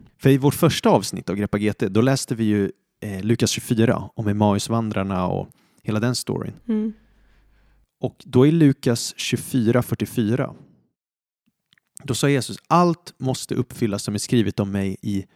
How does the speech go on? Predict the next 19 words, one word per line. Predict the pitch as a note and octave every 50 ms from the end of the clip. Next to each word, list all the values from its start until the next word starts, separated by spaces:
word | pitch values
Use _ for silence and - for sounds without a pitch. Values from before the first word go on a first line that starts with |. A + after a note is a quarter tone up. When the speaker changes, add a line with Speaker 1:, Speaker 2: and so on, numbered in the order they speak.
| _ _ _
Speaker 1:
Mose | - A2+ B2 C#3 D3 C3 G2+ F#2+ - - - D#3 D3
lag, | D3 C#3+ B2+ B2 A#2+ A#2 A#2 A#2+ B2 A#2+ - _ _ _ _ _ _ _ _ _ _ _ _ _
hos | _ - - B2 - - -
profeterna | - - A2+ G#2 - - - B2+ A2+ G#2 F#2+ - _ - G#2 G2+ F#2+ F#2+ G#2 G#2 - - _ _ _ _ _
och | - G#2+ - - -
i | G2+ F#2 G2 - _ _ _
psalmerna." | - - - - - - B2 G#2+ G2 G2+ G#2+ B2 B2 G2+ - G#2+ - - _ _ _ _ - - _ _ _ _ _ _ _ _ _ -
Och | -
psalmerna | - - B2 A2 G#2+ A#2 A#2 G2
inleder | G2 A2+ G#2 G2+ A2 B2+ G#2+ F#2 -
skrifterna | - - - - - - - G#2 - -
då. | - G2+ - - - _ _ _ _ _ _ _ - A#3
Speaker 2:
Ja, | A#3 A3+ A3 - F#3 -
så | - - F#3+
man | F#3 F#3
kan | - F#3 F#3+ F#3+ F#3+
säga | - - F#3+ E3+ E3 F3+
psalmerna | F3 - - F#3 E3+ D#3+ D#3 D#3+ E3+ E3 D#3+
om | D#3+ D#3+ E3 E3